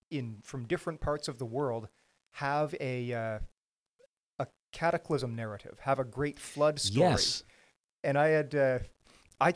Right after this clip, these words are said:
Speaker 1: I, I had a friend, uh, who, uh, he, he was Trinidadian, and he was just a real no-nonsense kind of guy. And there were a few of us who were more bookish, and we were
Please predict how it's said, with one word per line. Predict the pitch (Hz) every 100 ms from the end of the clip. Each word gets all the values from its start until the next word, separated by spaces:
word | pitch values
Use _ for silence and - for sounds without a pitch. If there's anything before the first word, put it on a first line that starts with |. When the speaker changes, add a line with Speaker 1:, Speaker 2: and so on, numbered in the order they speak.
| -
Speaker 1:
I, | 185 190 -
I | 143
had | 147
a |
friend, | 131 147 139 139 117 - _ - - _ - _ -
uh, | 127 117 139 - -
who, | 143 135 123 120
uh, | 117 110 _ _
he, | 147 135 -
he | 135
was | - - 160
Trinidadian, | - 165 135 120 123 131 120 101 -
and | 131
he | 127
was |
just | 135 -
a | 123
real | 120 139 131 110 -
no-nonsense | 123 123 151 151 143 135 139 135 123
kind | - 135
of | 123
guy. | 123 123 120
And | 113 113 - - - _ -
there | 190
were | 208 185
a | 139
few | 147 151
of | 147
us | 139 - - - -
who | -
were | 143 135
more | 143 131
bookish, | 131 - 131 -
and | 127
we | 139
were | 143 123